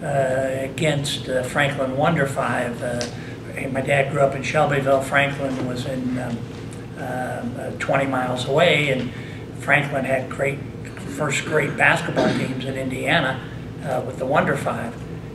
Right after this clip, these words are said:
And so my dad was always interested in basketball and, and refereed many state final games, and,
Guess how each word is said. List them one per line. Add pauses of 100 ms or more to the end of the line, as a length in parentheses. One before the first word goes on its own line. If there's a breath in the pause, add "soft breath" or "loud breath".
And
so
my
dad
was
always
interested
in
basketball
and, (380)
and
refereed
many
state
final
games,
and,